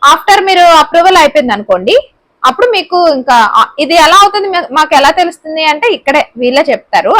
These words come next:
అయిపోయినట్టు కూడానా. ఇదిగో ఇక్కడ నాకు you are white listed with Meesho అని చెప్పేసి ఇక్కడ ఇచ్చారనమాట చిన్నది.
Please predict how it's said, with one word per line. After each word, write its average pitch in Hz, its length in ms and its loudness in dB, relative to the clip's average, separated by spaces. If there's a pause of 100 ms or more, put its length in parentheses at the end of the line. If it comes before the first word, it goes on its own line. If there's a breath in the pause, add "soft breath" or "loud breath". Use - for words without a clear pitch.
అయిపోయినట్టు 214 480 -4
కూడానా. 196 280 0 (440 soft breath)
ఇదిగో 311 220 -2
ఇక్కడ 254 220 -4
నాకు 226 180 -2 (300)
you 320 140 2
are 320 160 4
white 247 240 0
listed 294 340 -2
with 262 120 -2 (120)
Meesho 220 340 -2
అని 208 140 -8
చెప్పేసి 196 300 -10
ఇక్కడ 208 140 -10 (140)
ఇచ్చారనమాట 175 520 -6 (140)
చిన్నది. 175 360 -6